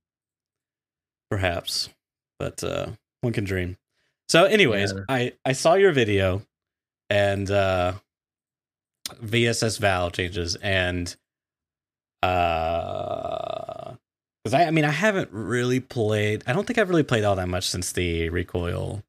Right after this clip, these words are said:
Speaker 1: the, the big recoil horizontal changes they did.
Speaker 2: Mm-hmm.
Speaker 1: Um,
Speaker 2: Yeah.
Speaker 1: and, uh, I was kinda blown away at the V S S performance 'cause I was like, "Dude, that thing is literally just, it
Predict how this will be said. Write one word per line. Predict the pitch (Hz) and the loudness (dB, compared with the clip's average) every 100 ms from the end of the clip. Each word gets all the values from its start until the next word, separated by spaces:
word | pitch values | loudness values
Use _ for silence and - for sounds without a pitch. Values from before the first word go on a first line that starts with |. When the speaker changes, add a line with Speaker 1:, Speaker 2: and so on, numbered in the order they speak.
| _ _ _ _ _ | _ _ _ _ _
Speaker 1:
the, | 95 90 | -2 0
the | 98 | 0
big | 92 107 104 | 4 4 4
recoil | 98 104 - 110 104 95 95 92 92 | 2 0 2 2 4 4 2 2 2
horizontal | 110 104 95 92 - 90 | 2 2 2 -2 -2 -6
changes | - 98 92 90 | -4 -6 -4 -6
they | 95 | -4
did. | 95 64 98 | -4 -6 -6
Speaker 2:
Mm-hmm. | 101 87 82 76 _ _ 87 | -6 -6 -10 -14 _ _ -2
Speaker 1:
Um, | 90 85 92 | 0 0 0
Speaker 2:
Yeah. | 85 104 - _ _ _ _ - - _ _ _ | -2 -6 -14 _ _ _ _ -8 -8 _ _ _
Speaker 1:
and, | 104 104 98 95 | 0 2 2 2
uh, | 98 92 87 87 92 - _ _ _ _ _ 117 | 2 2 2 0 -4 -12 _ _ _ _ _ 0
I | |
was | 127 | 2
kinda | 151 190 135 | 2 4 2
blown | 92 107 123 113 | 2 0 2 2
away | 101 110 98 87 87 - _ _ _ | 2 2 2 -2 -4 -12 _ _ _
at | 101 - | -4 -2
the | |
V | 82 104 | -2 0
S | 98 - | 0 0
S | 101 | -2
performance | - 87 98 95 90 87 - - | -2 -4 0 0 0 -2 -4 -4
'cause | - 87 | -4 0
I | 90 87 | 2 2
was | |
like, | 87 - _ | 0 -6 _
"Dude, | 104 | 0
that | 101 | 2
thing | 127 123 | 2 0
is | 107 | 0
literally | 113 117 131 139 | 2 4 4 4
just, | 131 113 110 - - | 2 -2 -2 -6 -6
it | 101 | -6